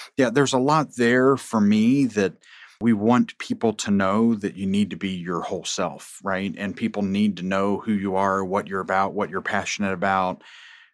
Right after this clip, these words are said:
where your heart is, where your mind is. And there's no doubt that work is a major component of that. I love what I do,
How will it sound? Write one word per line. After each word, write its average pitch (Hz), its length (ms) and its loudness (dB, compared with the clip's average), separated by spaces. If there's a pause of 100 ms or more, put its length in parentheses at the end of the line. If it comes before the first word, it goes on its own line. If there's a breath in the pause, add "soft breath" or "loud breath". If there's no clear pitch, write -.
(100)
where 104 320 2
your 90 220 -2
heart 107 360 0
is, 98 360 0
where 98 160 0
your 90 180 -6
mind 98 400 0
is. 95 500 -2
And 90 320 -6 (380 soft breath)
there's 107 180 0
no 113 220 6
doubt 110 360 2
that 107 120 -4
work 104 280 0
is 95 100 -6
a 95 60 -4
major 98 460 -2
component 107 480 0
of 85 120 -8
that. 80 240 -10 (300)
I 104 200 0
love 98 320 0
what 98 200 0
I 87 140 -2
do, 87 640 -2